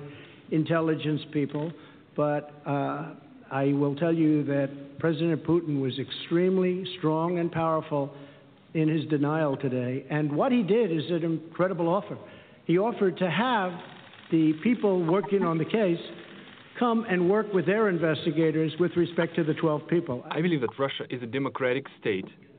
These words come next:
Speaker 2: and I hope you're not denying this right to your own country. You're not denying that United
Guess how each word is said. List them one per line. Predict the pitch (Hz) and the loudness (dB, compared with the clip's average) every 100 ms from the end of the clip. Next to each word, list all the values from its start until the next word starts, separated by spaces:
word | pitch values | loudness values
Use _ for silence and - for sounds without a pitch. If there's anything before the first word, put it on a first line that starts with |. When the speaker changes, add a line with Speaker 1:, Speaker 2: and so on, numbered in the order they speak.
| - - - - - | -20 -20 -20 -20 -10
Speaker 2:
and | 139 143 | -6 -4
I | 131 | -6
hope | - 185 120 - - | -4 -4 -4 -2 0
you're | 131 135 | 0 0
not | 170 160 - - - 127 | -2 -2 -12 -20 -20 -8
denying | 117 139 139 151 147 117 107 107 - - 120 | -2 0 0 -2 -2 -4 -6 -12 -20 -20 -6
this | 139 113 - | -6 -4 -2
right | 135 135 | -2 -4
to | |
your | 127 135 | -4 -2
own | 156 147 | 0 0
country. | 110 98 - 92 | -4 -6 -8 -6
You're | 107 | -4
not | 139 120 | -4 -4
denying | 120 131 117 | -6 -4 -2
that | 104 98 | -4 -6
United | 113 127 123 117 | -8 -4 -4 -4